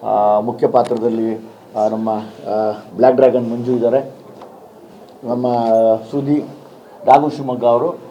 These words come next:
ಮತ್ತು ತುಂಬ ವಿಶೇಷವಾದ ಪಾತ್ರದಲ್ಲಿ ಒಂದು ಚಾಮುಂಡಿ ಅವತಾರ ಇರ್ತಕ್ಕೆ ನಮ್ಮ,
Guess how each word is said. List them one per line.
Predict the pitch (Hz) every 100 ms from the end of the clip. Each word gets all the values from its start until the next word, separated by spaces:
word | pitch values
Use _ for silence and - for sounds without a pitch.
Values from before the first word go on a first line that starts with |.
| - -
ಮತ್ತು | 180 180 135 -
ತುಂಬ | 151 196 226 214
ವಿಶೇಷವಾದ | 190 190 185 165 156 139
ಪಾತ್ರದಲ್ಲಿ | 135 127 127 127 139 175 160 - - -
ಒಂದು | 123 127 123
ಚಾಮುಂಡಿ | 143 143 170 160
ಅವತಾರ | 147 131 135
ಇರ್ತಕ್ಕೆ | 123 113 - - 165
ನಮ್ಮ, | 131 117